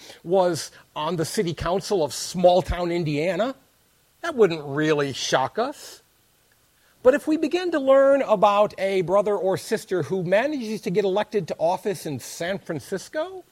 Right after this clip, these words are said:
or Las Vegas, back of our head is going, "Wow, wait a second here. He or she must have sold out. They must have compromised themselves. There's no way an evangelical Christian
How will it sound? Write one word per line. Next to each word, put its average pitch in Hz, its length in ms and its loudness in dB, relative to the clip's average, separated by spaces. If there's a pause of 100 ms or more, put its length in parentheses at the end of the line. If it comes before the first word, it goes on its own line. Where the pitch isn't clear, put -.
(840)
or 156 240 2
Las 127 280 -2
Vegas, 196 760 -2 (1040)
back 214 180 -2
of 214 120 2
our 196 120 4
head 277 240 2
is 151 140 -2
going, 165 380 -2
"Wow, 208 400 -2
wait 196 180 2
a 156 60 0
second 131 320 -6
here. 117 320 -6 (500)
He 233 120 -2
or 165 80 4
she 190 240 -4
must 156 360 -2
have 160 220 -4
sold 139 340 0
out. 113 420 -6 (800)
They 196 80 -2
must - 240 0
have - 80 -6
compromised 143 720 4
themselves. 123 640 -4
There's 247 220 -2
no 254 160 4
way 240 640 6
an 226 60 -2
evangelical 226 500 0
Christian 220 580 -4